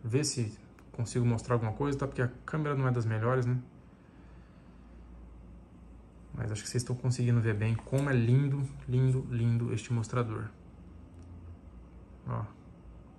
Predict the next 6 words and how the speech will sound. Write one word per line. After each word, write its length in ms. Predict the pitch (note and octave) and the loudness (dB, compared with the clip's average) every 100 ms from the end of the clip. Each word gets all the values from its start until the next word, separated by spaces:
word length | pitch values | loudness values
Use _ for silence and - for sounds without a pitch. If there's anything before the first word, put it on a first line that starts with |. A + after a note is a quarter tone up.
| - - - - - - - - - - - - - - - - - - - - - | -20 -20 -20 -18 -18 -18 -18 -18 -18 -18 -20 -20 -20 -20 -20 -20 -20 -20 -20 -20 -8
É 160 | - B2+ | -6 -6
fantástico. 1200 | - - C#3 D3+ - - A2 A2 - - - - - - - - - - - - - - - - - - - - - - | -8 -2 2 2 -2 -2 2 2 -2 -12 -16 -18 -20 -20 -20 -20 -18 -20 -20 -20 -20 -20 -20 -20 -20 -20 -20 -20 -20 -6
Mas 220 | B2+ B2 | 6 6
dando 200 | B2 B2+ | 8 8
sequência, 460 | B2 B2+ C#3+ D3+ - | 8 4 2 2 2
pessoal, 480 | C3+ B2+ B2 G#2+ | 2 4 4 4